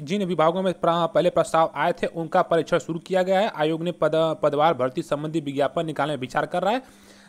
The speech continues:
जिससे भर्ती प्रक्रिया जल्द शुरू की जा सके, ठीक है। तो देखिए, आपका आवेदन बहुत जल्दी लेने वाला है अधीनस्थ सेवा चयन आयोग, जो बता दे रहा हूँ। यहाँ पे पद का ब्यौरा भी दिया, देख लीजिए, लेखपाल के सात हज़ार उन्यासी, ठीक है, सॉरी, सात हज़ार उन्नीस।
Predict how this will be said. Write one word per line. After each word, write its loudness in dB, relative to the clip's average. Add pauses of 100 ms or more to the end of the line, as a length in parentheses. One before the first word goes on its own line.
जिससे -2
भर्ती -4
प्रक्रिया -2
जल्द -2
शुरू -6 (100)
की -8
जा 4
सके, -4
ठीक -6
है। 2 (480)
तो -16
देखिए, 0
आपका 4
आवेदन 2
बहुत 0
जल्दी -2
लेने 0
वाला 2
है 2
अधीनस्थ -4
सेवा 2
चयन -6
आयोग, -4 (100)
जो -6
बता 2
दे -2
रहा 2
हूँ। -4
यहाँ 0
पे -10
पद 0
का -2
ब्यौरा 2
भी -2
दिया, 0
देख -4
लीजिए, -2
लेखपाल -2
के -4
सात 0
हज़ार 0
उन्यासी, -4
ठीक -8
है, -2 (440)
सॉरी, 2
सात 2
हज़ार 0
उन्नीस। -6